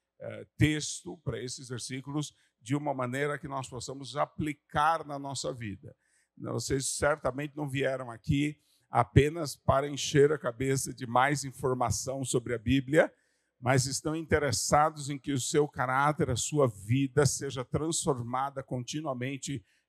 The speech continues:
pela palavra de Deus, de glória em glória,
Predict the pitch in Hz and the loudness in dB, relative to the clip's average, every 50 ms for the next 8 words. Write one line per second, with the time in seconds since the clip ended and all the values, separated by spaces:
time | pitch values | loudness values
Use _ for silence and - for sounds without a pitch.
0 | _ _ 151 143 147 147 143 - - 123 127 127 131 131 127 120 113 104 104 92 | _ _ 6 6 6 6 4 2 2 0 2 0 0 -2 -4 -8 -8 -10 -12 -6
1 | 101 127 139 147 156 151 139 - 117 113 - _ 117 120 127 135 143 147 156 147 | -4 -2 -2 -2 -2 -4 -6 -8 -12 -14 -14 _ 0 4 6 8 8 6 6 2
2 | 135 120 113 101 107 110 120 131 139 139 143 143 139 123 | -2 -8 -10 -8 -6 -2 0 0 2 2 2 0 -2 -2